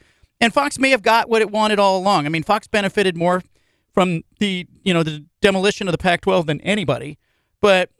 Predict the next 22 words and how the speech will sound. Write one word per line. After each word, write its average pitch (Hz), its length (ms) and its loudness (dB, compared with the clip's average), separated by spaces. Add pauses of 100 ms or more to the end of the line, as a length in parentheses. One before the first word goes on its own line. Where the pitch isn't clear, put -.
it 226 160 0
just, - 220 -2 (140)
you 202 60 -2
know, 175 120 2
the 180 80 -2
frustration 240 640 0
in 233 60 -2
the 214 80 -4
room, 196 520 0
the - 80 -14
lack 185 320 0
of 190 100 -12
trust, - 720 -2 (520)
Kliavkoff 208 640 0
had 170 120 -6
not 185 300 0 (120)
fostered 185 420 -2
a 170 60 -4
room 180 320 -2
that - 120 -8
trusted 185 420 -4
him 180 280 -2